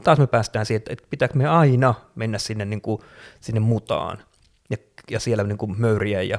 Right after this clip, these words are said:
sit vasta tajuta, että näinhän se onkin, että kyllä se olikin oikeassa, vaan, vaan se, että kyllä tää koskettaa, on nyt siellä kuulijoilla haastetta tai ei ole haasteita, niin, niin kuin mä sanoin, että se on niinku maailman paras tapa, helpoin tapa edistää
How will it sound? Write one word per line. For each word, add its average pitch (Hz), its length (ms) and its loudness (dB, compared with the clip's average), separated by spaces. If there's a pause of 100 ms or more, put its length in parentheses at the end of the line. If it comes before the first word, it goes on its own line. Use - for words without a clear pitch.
(100)
sit - 180 -8
vasta - 180 -8
tajuta, - 420 -10
että - 160 -8
näinhän 101 220 -6
se 104 120 -6
onkin, 110 280 -8
että - 160 -20
kyllä 110 120 -12
se 113 60 -8
olikin 110 220 -8
oikeassa, - 420 -10
vaan, 123 180 -6 (440)
vaan 110 100 -4
se, 113 160 0
että 110 180 -4
kyllä 110 160 -4
tää 123 140 0
koskettaa, 123 460 -2
on 175 220 0
nyt 170 160 -6
siellä 160 180 2 (920)
kuulijoilla 156 300 0
haastetta 147 440 2
tai 143 180 2
ei 139 220 4
ole 107 120 0
haasteita, 113 480 -2
niin, 113 280 -4
niin 123 160 -6
kuin 123 80 -8
mä 160 40 -4
sanoin, 123 260 0
että - 200 -10
se 147 60 -2
on 120 100 -4
niinku 143 300 -4 (520)
maailman 175 340 2
paras 123 300 2
tapa, - 260 -4
helpoin 120 380 0
tapa 110 240 -2
edistää 98 440 -2